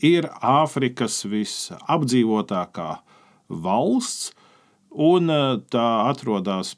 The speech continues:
Atlantijas okeāna krastā, eh, Rietumāfrikā, un, eh, ziemeļos atrodas Nigēra,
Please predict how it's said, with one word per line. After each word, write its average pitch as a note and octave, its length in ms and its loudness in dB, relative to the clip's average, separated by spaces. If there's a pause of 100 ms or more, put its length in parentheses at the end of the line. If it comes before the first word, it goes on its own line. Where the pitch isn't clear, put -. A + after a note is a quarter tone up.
(140)
Atlantijas G#2 640 -2
okeāna F#2 720 -6
krastā, F3 560 0 (400)
eh, - 200 -6
Rietumāfrikā, E3 920 0 (520)
un, C#3 380 2
eh, B2 200 2
ziemeļos B2+ 1000 2
atrodas G2+ 680 -4
Nigēra, G#2+ 800 0